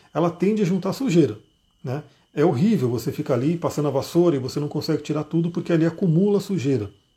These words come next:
né? O Marte ele fica até dia vinte e sete de agosto. Vinte e sete de agosto ele fica ali no signo de Virgem e depois ele muda pra Libra.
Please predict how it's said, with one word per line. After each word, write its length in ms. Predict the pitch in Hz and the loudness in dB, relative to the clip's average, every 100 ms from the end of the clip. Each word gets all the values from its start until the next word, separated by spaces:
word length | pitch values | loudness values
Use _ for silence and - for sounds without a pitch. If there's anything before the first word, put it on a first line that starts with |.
| _ | _
né? 160 | 139 135 139 - - _ | -8 -8 -8 -20 -20 _
O 60 | 135 | -2
Marte 340 | 127 185 185 | 2 2 4
ele 80 | 185 | 0
fica 320 | 165 196 196 | 2 0 0
até 260 | 175 165 190 | 2 2 4
dia 160 | 196 131 | 2 0
vinte 200 | 170 196 | 0 -2
e 20 | |
sete 320 | - 175 - | 0 0 -2
de 80 | 262 | -4
agosto. 420 | 165 123 - - _ _ _ | -2 -2 -4 -16 _ _ _
Vinte 180 | 123 147 | -10 -6
e 20 | |
sete 180 | 156 147 | 0 0
de 80 | 143 | 2
agosto 300 | 113 143 143 | 0 0 0
ele 80 | 156 | -2
fica 280 | - 170 147 | 0 0 2
ali 300 | 127 202 - - _ - | 2 0 -2 -18 _ -4
no 160 | 151 | -4
signo 320 | 147 139 127 131 | -2 -4 -2 -2
de 140 | 131 | -2
Virgem 320 | 120 175 196 | 2 2 2
e 20 | |
depois 260 | 214 - 170 | 2 2 2
ele 100 | 180 | 4
muda 200 | 170 185 | 2 0
pra 160 | 185 202 | -2 -2
Libra. 320 | 123 110 | -2 -4